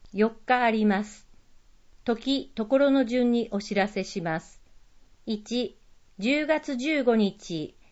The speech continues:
火曜、午前十時三十分から午後二時。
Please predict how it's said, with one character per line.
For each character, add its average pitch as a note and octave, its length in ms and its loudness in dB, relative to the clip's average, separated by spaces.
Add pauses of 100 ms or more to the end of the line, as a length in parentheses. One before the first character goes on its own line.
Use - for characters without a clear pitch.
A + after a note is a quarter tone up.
(160)
火 A3+ 140 2
曜、 A3+ 420 4 (480)
午 C4+ 180 2
前 A#3 280 2
十 B3 260 -2
時 G#3 100 0
三 B3 300 0
十 C4+ 160 -2
分 F#3+ 340 -4
か E3 140 -2
ら D3 260 -4 (160)
午 B3 140 2
後 C4+ 140 4
二 G#3+ 200 4
時。 D3 260 -12